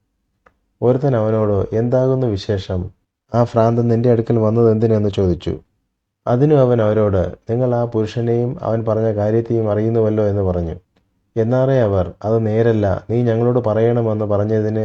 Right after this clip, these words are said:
അവൻ, "ഞാൻ നിന്നെ ഇസ്രായേലിന് രാജാവായിട്ട് അഭിഷേകം ചെയ്തിരിക്കുന്നുവെന്ന് യഹോവ അരുളിച്ചെയ്യുന്നു എന്നാദിയായി ഇന്നിന്ന കാര്യങ്ങൾ അവൻ എന്നോട് സംസാരിച്ചു" എന്ന് പറഞ്ഞു. ഉടനെ അവർ ബന്ധപ്പെട്ട് ഓരോരുത്തൻ താൻ താൻ്റെ വസ്ത്രമെടുത്ത് കോവണി പടികളിന്മേൽ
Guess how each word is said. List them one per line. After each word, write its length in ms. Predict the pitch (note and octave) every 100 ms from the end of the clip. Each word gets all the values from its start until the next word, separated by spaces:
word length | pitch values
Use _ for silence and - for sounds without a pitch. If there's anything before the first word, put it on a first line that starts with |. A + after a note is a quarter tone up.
| -
അവൻ, 220 | G2 F#2+ E2+ - _ _ -
"ഞാൻ 160 | A2+ B2
നിന്നെ 200 | B2+ B2
ഇസ്രായേലിന് 520 | A#2 - B2+ C3+ C3+
രാജാവായിട്ട് 580 | A2+ G#2+ A#2 A2+ A2 G#2+
അഭിഷേകം 420 | G#2+ A2+ B2+ B2+ A#2
ചെയ്തിരിക്കുന്നുവെന്ന് 840 | A2 A2 A2 A#2+ A2+ G#2+ F#2 F2 E2+ _ _ _ A2+
യഹോവ 360 | A2 C3 C#3 B2
അരുളിച്ചെയ്യുന്നു 580 | A2 A#2+ A#2 A2+ A#2 A2+
എന്നാദിയായി 680 | G#2 G#2+ G#2+ G#2+ G2+ F#2 F2 - _ -
ഇന്നിന്ന 320 | A#2 C3 C#3 B2+
കാര്യങ്ങൾ 360 | G#2+ G#2+ A2 G#2+
അവൻ 140 | G#2+
എന്നോട് 260 | G#2+ G#2+ G#2
സംസാരിച്ചു" 560 | A2 G#2 A2+ A2 A2+
എന്ന് 200 | A2 G2+
പറഞ്ഞു. 300 | F#2+ F2+ E2 D2+ _ _ -
ഉടനെ 300 | A#2 B2+ C#3
അവർ 200 | A#2+ A#2
ബന്ധപ്പെട്ട് 560 | G#2+ A2 - A2+ A2+ A2+
ഓരോരുത്തൻ 500 | G#2 G#2+ A2 G#2+ G2+ G2
താൻ 220 | G#2+ A2
താൻ്റെ 240 | B2 A#2+ A#2
വസ്ത്രമെടുത്ത് 720 | G#2+ - B2+ A2 F#2+ F#2 F2 - _ -
കോവണി 440 | A#2 A2+ B2+ C3+
പടികളിന്മേൽ 640 | B2 A2 A2+ A2+ A2+ G#2